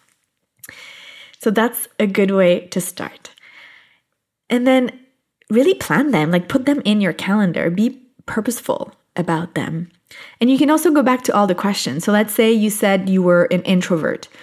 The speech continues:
then plan some alone and quiet time for yourself every week. Let's say you said you were a morning person, but your partner is a night owl.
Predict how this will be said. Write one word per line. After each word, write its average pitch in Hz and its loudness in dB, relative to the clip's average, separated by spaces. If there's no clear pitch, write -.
then 208 2
plan 247 2
some 370 -4
alone 220 2
and 254 2
quiet 226 0
time 254 0
for 240 -2
yourself 175 -6
every 160 -6
week. - -18
Let's 220 0
say 226 2
you 214 0
said 208 0
you 214 2
were 208 4
a 202 4
morning 208 4
person, 196 0
but 208 -2
your 190 0
partner 226 -2
is 285 0
a 285 2
night 190 -2
owl. 156 -6